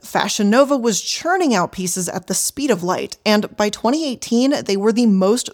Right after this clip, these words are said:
Googled fashion site. They beat out giants like Louis Vuitton, Versace, and Gucci. But despite massive successes and near constant presence on Instagram and even on the red carpet, everything isn't quite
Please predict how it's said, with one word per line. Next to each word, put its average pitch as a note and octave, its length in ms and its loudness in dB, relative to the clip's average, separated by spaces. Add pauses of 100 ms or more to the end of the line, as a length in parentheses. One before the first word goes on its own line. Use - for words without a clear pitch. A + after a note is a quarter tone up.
Googled F#3+ 340 2
fashion F3 440 -4
site. - 340 -6 (200)
They G#3+ 120 0
beat B3+ 180 2
out C#4 140 4
giants A3+ 420 0
like E3+ 240 0
Louis E3 200 -2
Vuitton, B3+ 680 0
Versace, A#3+ 880 0
and F#3+ 200 -2
Gucci. - 540 -4 (720)
But A#3+ 380 0
despite A#3 540 0
massive G#3+ 480 2
successes A3 600 0
and F#3+ 280 2
near G#3+ 240 2
constant - 640 -6
presence G3+ 420 -2
on F3 240 0
Instagram A#3 560 4
and G#3 160 4
even A#3 260 2
on C4 140 0
the G#3 80 0
red F3+ 240 -4
carpet, B3 480 -2 (240)
everything E4+ 460 2
isn't A#3 340 0
quite D#4+ 320 0